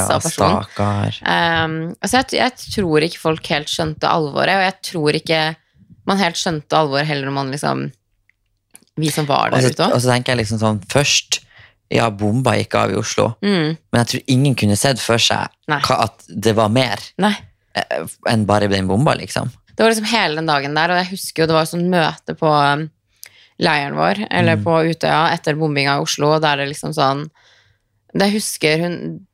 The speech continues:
Speaker 2: ma-, møtet ble avsluttet med sånn, "Ja, men vi skal bare slappe av og kose oss i kveld, for vi er på det tryggeste stedet i hele Norge akkurat nå."
Speaker 1: <gasps> Ja,
Speaker 2: Og det,
Speaker 1: forfrysning igjen.
Speaker 2: det føltes jo sånn ut, for at hvem skulle komme ut dit? Du måtte jo ta ferje. Du kunne ikke kjøre ut, ut, liksom,
Speaker 1: Nei.
Speaker 2: du må ta ferje.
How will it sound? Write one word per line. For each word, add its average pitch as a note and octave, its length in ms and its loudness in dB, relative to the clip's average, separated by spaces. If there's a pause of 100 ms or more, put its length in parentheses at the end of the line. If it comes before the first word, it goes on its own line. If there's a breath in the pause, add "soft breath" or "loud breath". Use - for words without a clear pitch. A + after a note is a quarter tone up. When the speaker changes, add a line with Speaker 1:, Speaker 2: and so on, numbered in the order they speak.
(160)
Speaker 2:
ma-, F3+ 420 2
møtet F#3 380 0
ble E3 100 0
avsluttet D3+ 400 -2
med D#3 160 0
sånn, E3 120 -2
"Ja, D#3+ 80 2
men D#3+ 120 -2
vi D#3 100 -2
skal D3+ 160 -6
bare D#3 120 2
slappe D#3+ 240 -4
av D#3 60 2
og D3+ 60 -2
kose E3 220 -6
oss D3+ 100 -6
i - 20 -20
kveld, E3 200 0
for D#3+ 80 -8
vi D#3+ 80 2
er D3+ 80 0
på D#3 120 -8
det D3+ 120 -4
tryggeste D#3 400 -4
stedet C#3+ 540 0
i D#3 80 -6
hele D3+ 300 -2
Norge C#3 220 -2
akkurat - 320 -6
nå." - 140 -2 (120)
Speaker 1:
<gasps> - 140 -8
Ja, B2+ 420 0
Speaker 2:
Og - 60 2
det, E3+ 100 0
Speaker 1:
forfrysning B2+ 300 2
igjen. A2+ 160 4
Speaker 2:
det G#3+ 140 2
føltes E3+ 400 0
jo E3 60 0
sånn E3+ 260 0
ut, A#3+ 120 -2
for - 140 0
at E3+ 160 -2
hvem F3 320 -2
skulle F3 240 -4
komme D#3 320 0
ut D#3+ 60 -6
dit? F3+ 180 0
Du F#3 80 -4
måtte E3+ 220 -2
jo D3 40 -2
ta D#3+ 120 -2
ferje. E3+ 540 -2 (320 soft breath)
Du - 60 -20
kunne D#3 160 2
ikke - 260 2
kjøre D3 260 4
ut, C#3+ 120 -6
ut, D3+ 140 0
liksom, A#2+ 280 2
Speaker 1:
Nei. F3+ 60 2
Speaker 2:
du D3+ 60 2
må C#3+ 80 0
ta G3 100 0
ferje. F#3+ 600 -2